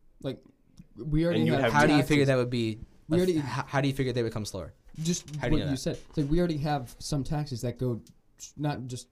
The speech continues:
Speaker 1: not to the city, but they go to the county and they go to the whole Saint Louis area.
Speaker 3: No,
Speaker 1: But
Speaker 3: it
Speaker 1: we
Speaker 3: says
Speaker 1: still have
Speaker 3: it says the
Speaker 1: munis-
Speaker 3: general sales tax revenue would be collected on a Metro City-wide basis to support services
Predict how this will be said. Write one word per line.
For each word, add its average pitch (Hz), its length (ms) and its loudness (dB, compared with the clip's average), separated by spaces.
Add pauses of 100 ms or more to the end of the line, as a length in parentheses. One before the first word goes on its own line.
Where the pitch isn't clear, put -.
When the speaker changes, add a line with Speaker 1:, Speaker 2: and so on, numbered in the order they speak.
Speaker 1:
not 135 160 -6
to - 80 -18
the 117 60 -10
city, 143 280 -6 (240)
but 123 80 -2
they 135 80 0
go 131 140 0
to 107 60 -4
the 107 200 -6 (100)
county 135 420 -2
and 117 100 -6
they 117 60 -4
go 117 220 -4 (540)
to 117 120 -10
the 110 80 -4
whole 123 520 -4
Saint 120 240 -8
Louis 107 200 -6
area. 120 400 -4 (920)
Speaker 3:
No, 131 220 4
Speaker 1:
But 110 180 -6
Speaker 3:
it 135 140 -4
Speaker 1:
we - 20 -
Speaker 3:
says 147 300 4
Speaker 1:
still 139 200 -4
have 117 280 -2 (380)
Speaker 3:
it 135 120 -2
says 139 160 4
the 123 60 0
Speaker 1:
munis- 123 180 -4
Speaker 3:
general 151 360 0
sales 135 380 -2
tax 127 300 -4
revenue 120 260 -4
would 107 100 -4
be 113 60 -8
collected 117 280 -8
on 107 120 -8
a 107 60 -6
Metro 117 220 -8
City-wide 117 340 -6
basis 110 320 -8
to 117 100 -10
support 117 320 -10
services 117 460 -8